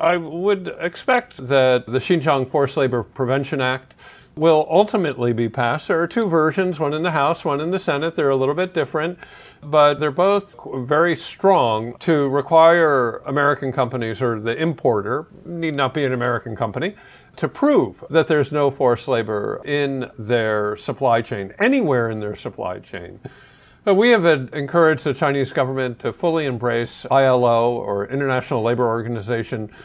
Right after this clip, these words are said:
principles, and then to allow inspections to confirm that,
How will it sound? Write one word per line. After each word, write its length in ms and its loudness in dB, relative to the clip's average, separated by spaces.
principles, 800 2
and 380 -4
then 380 -4
to 360 0
allow 640 4
inspections 920 -2
to 460 -2
confirm 760 0
that, 540 2